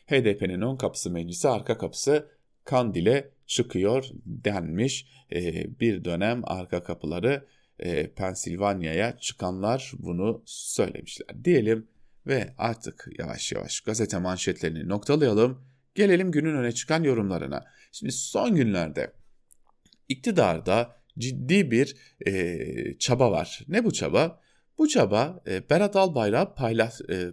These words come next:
parlatma çabası. E, gelinen son noktada da, e, Hüseyin Gülerce, Star gazetesinden Hüseyin Gülerce,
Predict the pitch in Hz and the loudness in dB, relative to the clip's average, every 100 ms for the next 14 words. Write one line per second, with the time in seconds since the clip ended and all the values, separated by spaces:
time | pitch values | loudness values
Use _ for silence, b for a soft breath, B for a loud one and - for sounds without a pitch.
0 | - 117 117 110 107 92 76 69 - 82 | -6 0 0 0 -2 -4 -4 -4 -2 -2
1 | 64 - b b b 92 90 87 82 110 | -2 -6 b b b -6 -4 -4 -2 2
2 | 156 180 190 - - 247 247 120 - 87 | 2 2 0 -2 0 2 4 2 0 -2
3 | 85 110 226 - b b b - 98 90 | 0 2 2 0 b b b -2 0 0
4 | 92 110 - 160 196 151 139 131 98 - | -2 -2 2 2 4 4 4 4 0 0
5 | - 175 147 104 90 90 - 80 85 98 | 4 4 4 0 0 -2 -4 -4 -4 -2
6 | 101 107 104 98 113 269 196 104 113 - | 0 0 0 2 4 4 4 4 2 2